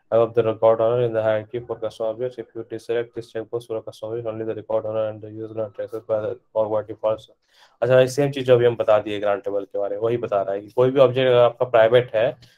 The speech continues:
और ये चेकबॉक्स अगर फॉल्स है तो रोल हायरार्की के through भी आप नहीं दिखा पाएंगे उसको। रोल हायरार्की के through दिखाने के लिए आपको ये चेकबॉक्स ट्रू करना होगा, तभी वो देख सकता है प्राइवेट ऑब्जेक्ट का,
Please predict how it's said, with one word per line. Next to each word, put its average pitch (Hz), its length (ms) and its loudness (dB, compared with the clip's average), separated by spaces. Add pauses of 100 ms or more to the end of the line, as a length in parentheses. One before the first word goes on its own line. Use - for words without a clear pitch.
(160)
और 113 140 4
ये 123 120 2
चेकबॉक्स 123 520 2
अगर 120 140 2
फॉल्स 120 460 4
है 135 220 0 (480)
तो 120 80 2
रोल 123 200 4
हायरार्की 120 420 2
के 120 80 -6
through 120 260 -6
भी 120 100 -2
आप 110 200 2
नहीं 107 160 -6
दिखा 101 220 -4
पाएंगे 98 320 -10
उसको। 101 340 -16 (580)
रोल 120 180 4
हायरार्की 120 380 0
के 127 60 -6
through 131 220 -4
दिखाने 120 400 -2
के 123 120 -8
लिए 127 100 0
आपको 120 240 0
ये 117 160 -2
चेकबॉक्स 113 540 -6
ट्रू 123 160 -6
करना 110 260 -4
होगा, 110 180 -2
तभी 110 260 -8
वो 110 100 -4
देख 101 180 -10
सकता - 340 -12
है 98 60 -10
प्राइवेट 98 380 -6
ऑब्जेक्ट 101 360 -12
का, 101 100 -12